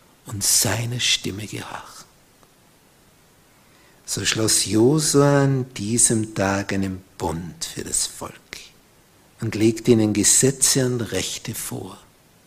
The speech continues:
in Sichem. Abschiedsversammlung. Er weiß, dass er bald stirbt. Er möchte sie binden an den, der Schutz gewährt, der Segen gewährt, wo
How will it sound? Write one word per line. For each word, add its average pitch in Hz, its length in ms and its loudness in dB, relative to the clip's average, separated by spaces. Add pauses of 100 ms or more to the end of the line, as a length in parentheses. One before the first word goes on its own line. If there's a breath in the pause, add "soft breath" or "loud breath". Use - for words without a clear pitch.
(400)
in 113 220 -6
Sichem. - 580 0 (1700)
Abschiedsversammlung. - 1120 -2
Er 98 120 -6
weiß, 90 240 0
dass - 180 2
er - 60 -6
bald - 260 -8
stirbt. - 540 -8 (1040 soft breath)
Er 90 100 -6
möchte - 340 -4
sie - 200 2 (160)
binden 160 500 6
an 151 300 0
den, 98 360 -2 (840)
der - 120 -8
Schutz - 560 0
gewährt, - 520 -12 (640)
der 117 120 -8
Segen 110 580 0
gewährt, - 580 -12 (1500)
wo 69 140 -10